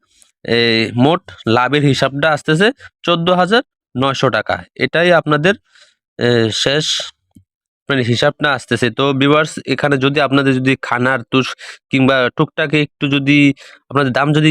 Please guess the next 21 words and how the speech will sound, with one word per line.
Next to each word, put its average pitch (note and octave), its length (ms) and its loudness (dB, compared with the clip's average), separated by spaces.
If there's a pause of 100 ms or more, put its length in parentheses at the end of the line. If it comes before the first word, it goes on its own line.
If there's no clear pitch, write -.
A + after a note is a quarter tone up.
(120)
কম D3 240 0
বেশি D#3 220 2
হয় B2 300 2
কিংবা C3 280 0
বেশি C3+ 380 -2
হয়, B2+ 280 4 (340)
তাহলে B2 240 0
কিন্তু D3 160 2
আপনাদের D#3 360 0
এখানে D3+ 300 0
লাভটা B2+ 380 0
কিন্তু D3+ 240 0
একটু E3 260 -4
বেশি B2+ 280 0
হয়ে B2+ 160 2
দাঁড়াবে। A2+ 380 0 (480)
আর A2 140 0 (100)
যদি C3 260 0 (500)
এখানে C#3+ 340 -2
কিন্তু D3+ 320 -2
ভিউয়ার্স, E3+ 340 2